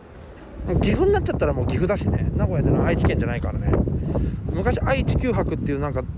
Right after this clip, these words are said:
っときしょい万博とかやってたけど、ね、森蔵とキッコロって言ってさ、小児が描いたようなデザインのね、ブクブクの着ぐるみのやつあったけど、逆に名古屋の悪口ばっか言ってもあれなんで、名古屋のいいところをいくつかお話しましょ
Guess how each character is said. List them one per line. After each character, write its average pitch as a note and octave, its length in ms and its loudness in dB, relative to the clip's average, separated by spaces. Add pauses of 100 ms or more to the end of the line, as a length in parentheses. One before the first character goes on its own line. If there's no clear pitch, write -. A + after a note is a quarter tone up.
(120)
っ - 20 -6
と - 60 -2
き - 100 -4
し - 100 -4
ょ A3 80 2
い D3+ 160 0 (220)
万 D3+ 160 0
博 D#3 160 0
と D3 80 -2
か C3+ 80 -2
や B2 60 -2
っ - 20 -6
て - 100 -2
た C#3+ 80 0
け A#2 80 -4
ど、 A#2 380 -4 (720)
ね、 G3 160 2
森 C#3+ 260 -2
蔵 C#3+ 160 -2
と C#3 80 -4
キ D3+ 140 -2
ッ B2 80 -4
コ C3 100 -2
ロ A#2 80 -2
っ A2 40 -4
て - 60 -6
言 A#2+ 100 -2
っ - 20 -2
て - 80 -2
さ、 C3+ 220 -2
小 - 220 0
児 D3+ 60 0
が D3 100 -2
描 D#3 140 -4
い C#3 60 -2
た C#3 80 -2
よ B2 80 0
う - 20 0
な A2+ 80 -4
デ A#2+ 140 -4
ザ C3 160 -4
イ B2 40 -4
ン A2+ 40 -6
の G#2 100 -8
ね、 G#3 160 -2 (500)
ブ C3+ 120 -2
ク C#3 80 -4
ブ C#3 100 -2
ク C#3+ 60 -2
の D3+ 100 -2
着 D3 140 -6
ぐ B2+ 100 -2
る C3+ 100 -2
み C3+ 120 -4
の C3+ 80 -4
や C3 100 -4
つ A2 260 -8 (440)
あ F#3+ 80 0
っ A#3+ 80 -2 (100)
た F3+ 80 2
け C3+ 100 -4
ど、 A#2+ 400 -4 (680)
逆 F3 220 0
に D4 160 -2
名 G#3+ 100 0
古 C#4+ 100 2
屋 C#4 60 0
の G3 100 -4
悪 F#3+ 140 -2
口 G3 160 -12
ば C#3 60 -6
っ - 20 -12
か - 40 -12
言 B2+ 80 -8
っ - 20 -20
て C3 80 -10
も B2 60 -6
あ C#3 40 -4
れ D#3 60 -4
な C#3+ 80 -6
ん A2+ 60 -10
で、 A#2+ 40 -12
名 F#3+ 60 0
古 A3 100 -2
屋 D#3 60 -2
の C3 60 -10
い G#3 100 -4
い A#3+ 60 -6
と A#3 80 -6
こ D3+ 120 -6
ろ A#2 60 -8
を A#2 340 -4 (920)
い E3 80 -4
く D3 100 -4
つ - 100 -10
か G#2+ 180 0
お G2 40 -2
話 A#3 260 -4
し - 60 -12
ま A#2+ 80 -6
し B2+ 100 -6
ょ G2 120 -2